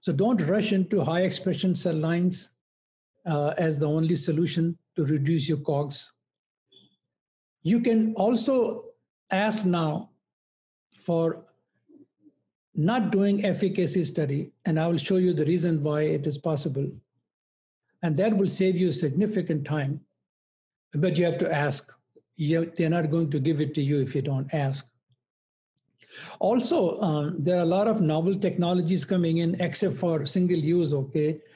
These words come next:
Uh, I want you to stay away from it, okay? Because anything that is not widely known in the, uh, regulatory agencies, okay, will always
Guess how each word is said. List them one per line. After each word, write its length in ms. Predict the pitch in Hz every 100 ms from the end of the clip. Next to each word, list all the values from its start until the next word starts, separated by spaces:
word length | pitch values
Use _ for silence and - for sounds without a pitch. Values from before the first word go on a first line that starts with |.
| - -
Uh, 160 | 165 151
I 100 | 180
want 200 | 214 302
you 80 | 240
to 100 | 196
stay 260 | - 233 175
away 180 | 175
from 280 | 196 185 160
it, 140 | 151 143
okay? 300 | 120 143 156
Because 280 | 160 175
anything 400 | 185 262 - 233 202
that 360 | 185 - - _ _ _ _
is 160 | 175 139
not 220 | 180 185
widely 420 | 139 165 165 175
known 400 | 156 151 165 170
in 180 | 160 156
the, 320 | 143 143 147 - _ _ _ _
uh, 260 | - 139 147 - - _ _ _ -
regulatory 520 | 147 151 180 185 185
agencies, 540 | 156 190 190 190 151 135
okay, 260 | 117 -
will 180 | 147 139
always 640 | 202 202 175 170 139 -